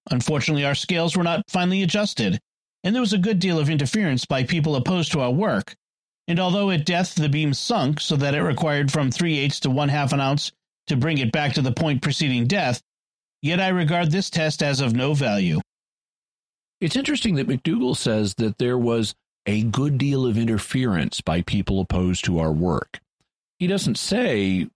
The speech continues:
Speaker 2: why these people were opposed or what they did, but I can imagine both religious and secular people not wanting these experiments to go forward, although they'd have different motives. Unfortunately, they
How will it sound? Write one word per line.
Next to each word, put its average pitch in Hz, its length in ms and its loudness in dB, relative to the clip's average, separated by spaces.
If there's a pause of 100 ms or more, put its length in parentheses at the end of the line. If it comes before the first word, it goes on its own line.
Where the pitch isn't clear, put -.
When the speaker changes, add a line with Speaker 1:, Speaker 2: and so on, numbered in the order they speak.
(280)
Speaker 2:
why 98 460 0
these 90 240 0
people 82 320 0
were 71 160 0
opposed 69 560 -2
or 80 140 2
what 87 240 0
they 73 120 0
did, 76 640 -2
but 85 300 0 (340)
I 165 80 0
can 294 160 -2
imagine 139 600 0
both 98 340 0
religious 107 420 0
and 151 240 0
secular 85 400 0
people - 380 -2
not 101 320 0
wanting 101 380 0
these 87 220 0
experiments 95 600 -2
to 110 80 -2
go 87 200 0
forward, 98 540 -2
although 73 400 -2 (160)
they'd 87 180 0
have 78 200 0
different 65 320 -2
motives. - 500 -2 (640)
Unfortunately, 135 760 0 (260)
they 131 360 0